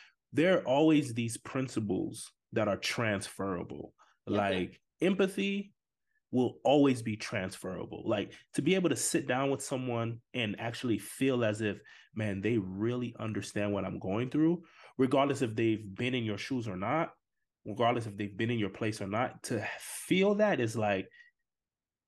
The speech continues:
Speaker 1: that's just, I think that's just the height of humanity, right?
Speaker 2: Yeah.
Speaker 1: Because we all long for this type of, of connection. And I strongly believe that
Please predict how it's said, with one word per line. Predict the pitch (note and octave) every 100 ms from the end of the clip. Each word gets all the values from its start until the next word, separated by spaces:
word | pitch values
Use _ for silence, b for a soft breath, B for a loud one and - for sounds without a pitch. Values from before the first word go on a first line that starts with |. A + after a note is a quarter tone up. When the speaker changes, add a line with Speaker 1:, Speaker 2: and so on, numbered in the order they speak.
| _ _ _ _
Speaker 1:
that's | A2 A#2+
just, | - A#2 A2+ - - -
I | -
think | D#3 E3
that's | C3+
just | - -
the |
height | A2 - C3+
of | A#2
humanity, | B2+ G#2+ B2 C#3+ - - _ _ _
right? | F#2+ G2+ -
Speaker 2:
Yeah. | F#3+ - _ _
Speaker 1:
Because | A#2 B2 A#2
we | A#2 A2
all | A2+ A#2+ A2+
long | G#2 G2+ G#2 A#2 A2+
for | A2+ A2
this | G#2+ -
type | - A2+ G#2+ G#2 -
of, | G#2 G2+ G2 F#2+ F#2 _ _ _ -
of | G#2 G#2
connection. | - G#2 G#2+ A2 F#2+ F2+
And | A#2+
I |
strongly | A#2 - D3+ C#3+
believe | A2 A2 C#3 B2+
that | A2 G2